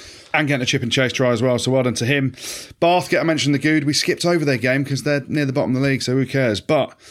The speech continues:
Cam Redpath and Ollie Lawrence were absolutely sublime in the centres for them. They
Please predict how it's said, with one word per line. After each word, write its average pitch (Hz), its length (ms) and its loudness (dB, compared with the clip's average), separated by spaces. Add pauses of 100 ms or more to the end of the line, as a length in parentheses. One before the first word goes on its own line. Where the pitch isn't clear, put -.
(420)
Cam 147 280 0
Redpath 117 760 0
and 127 400 0
Ollie 131 220 2
Lawrence 123 460 0
were 123 360 0 (160)
absolutely 131 580 -2
sublime 120 500 0
in 110 60 0
the 110 60 -2
centres 104 400 -2
for 117 200 -2
them. 110 120 -2
They 110 240 -2